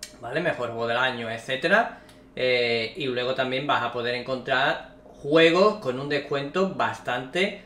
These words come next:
potente. Ya hablando de los juegos de ediciones normales, ¿vale? Quitando de ediciones, pues, limitadas, de Ultimate, de Deluxe, ¿vale? Etcétera, vais a poder pillar, eh, precios bastante buenos. Para que veáis un ejemplo de a lo que me quiero referir,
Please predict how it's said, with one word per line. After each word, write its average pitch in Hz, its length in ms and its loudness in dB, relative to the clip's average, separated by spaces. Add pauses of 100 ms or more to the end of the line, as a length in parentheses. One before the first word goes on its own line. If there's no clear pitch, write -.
(160)
potente. 139 600 0
Ya 185 340 8
hablando 175 320 8
de 190 120 6
los 151 120 8
juegos 175 480 4
de 147 220 4
ediciones 156 400 0
normales, 127 480 0
¿vale? 175 260 2
Quitando 147 460 2
de 180 400 2 (240)
ediciones, 151 720 2
pues, 123 240 -2
limitadas, 196 760 4
de 120 220 0
Ultimate, 190 680 2
de 120 280 2
Deluxe, 170 680 2 (240)
¿vale? - 400 -2
Etcétera, 180 840 2 (160)
vais 139 260 6
a 156 100 4
poder 160 300 4
pillar, 156 580 2 (280)
eh, 123 720 2
precios 175 600 4
bastante 156 540 2
buenos. 151 340 4
Para 156 280 6
que 151 100 4
veáis 190 180 8
un 233 140 4
ejemplo 196 480 4
de 131 80 4
a 135 60 6
lo 131 100 2
que 139 100 0
me 131 120 0
quiero 185 180 4
referir, 190 640 4